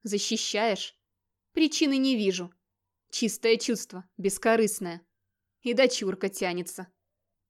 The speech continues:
«Какое зелье вместе выпили? Ее рук дело. Слышал уже о привороте». Вампир фыркнул. «Позор, а не наследница. К слову о наследниках. Придется тебе смириться с новой фамилией. С ней замуж выходить легче».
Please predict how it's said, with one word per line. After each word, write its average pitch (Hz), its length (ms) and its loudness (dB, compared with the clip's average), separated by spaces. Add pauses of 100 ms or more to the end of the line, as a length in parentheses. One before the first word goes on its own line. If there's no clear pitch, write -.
(300)
«Какое 370 400 4
зелье 311 380 6
вместе 220 360 2
выпили? 185 480 0 (280)
Ее 262 300 2
рук 311 180 6
дело. 185 440 0 (380)
Слышал 370 500 2
уже 202 200 2
о 185 80 2
привороте». 196 680 2 (380)
Вампир 190 400 -2
фыркнул. 180 560 -2 (440)
«Позор, 208 400 4
а 185 40 2
не 190 100 0
наследница. 185 760 0 (560)
К - 80 -16
слову 349 340 2
о 302 60 4
наследниках. 220 800 -2 (440)
Придется 311 440 2
тебе 240 220 -2
смириться 240 440 -2
с - 100 -12
новой 190 180 0
фамилией. 180 640 0 (440)
С - 140 -8
ней 285 220 2
замуж 208 380 0
выходить 190 400 -2
легче». 180 460 -4